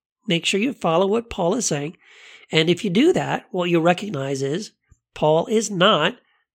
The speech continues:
condemning homosexuality. Um, so what he does in the first chapter of Romans, uh, is first to set up the reader.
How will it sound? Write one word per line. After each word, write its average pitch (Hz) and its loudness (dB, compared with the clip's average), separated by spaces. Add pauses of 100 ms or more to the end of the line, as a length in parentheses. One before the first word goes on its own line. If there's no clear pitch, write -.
condemning 180 -2 (520)
homosexuality. 170 -4 (840)
Um, 147 -2 (540)
so 185 0
what 196 0
he 214 0
does 202 4 (220)
in 165 0
the - -4
first 151 0
chapter 139 0
of 139 -4
Romans, 139 -6 (560)
uh, 160 4
is 180 2
first - 2
to 196 0
set 202 2
up 277 0
the 185 0
reader. 143 -6